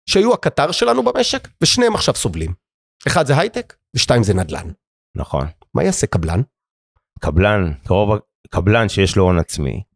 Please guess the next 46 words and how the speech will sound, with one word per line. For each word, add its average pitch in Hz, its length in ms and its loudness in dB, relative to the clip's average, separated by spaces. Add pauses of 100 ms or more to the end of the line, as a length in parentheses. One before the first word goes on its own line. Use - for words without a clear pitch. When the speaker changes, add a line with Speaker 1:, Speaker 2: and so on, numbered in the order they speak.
(320)
Speaker 2:
שלא, 98 300 4
הוא 98 180 2
לא 101 100 4
ממונף, 85 600 2 (140)
אין 104 120 4
הרבה 76 220 -2
כאלה, 78 480 -4 (220)
יכול 190 220 0
לחכות. 190 400 -2 (680)
יש 107 120 0
לו 143 60 2
את - 80 -4
הלוקסוס 139 400 0
לחכות, 127 460 0
אין 139 100 2
לו 139 100 2
לחץ 127 280 0
של 104 100 0
בנק, 101 280 0 (500)
הבנק, 101 260 -2
אין 123 160 -2
לו 131 100 4
ריבית. 131 220 4
Speaker 1:
רגע, 160 120 2
רגע, 143 180 2
מה 170 80 2
זה 220 80 0
לחכות? - 360 0
הוא 147 60 2
יצטרך 170 180 -2
לפטר 190 160 0
עובדים. 175 300 2 (720)
Speaker 2:
נכון, - 200 -2 (360)
מן 110 180 2
הס-, 107 180 -2
כן, 156 260 0
אבל 95 200 0
לא, 110 220 2
אה, 131 140 0
הוא 107 160 4
לא, 131 220 4
הוא, 110 140 0 (120)
הוא 110 80 0
יכול 139 240 0
לפטר 131 340 0
עובדים 120 640 0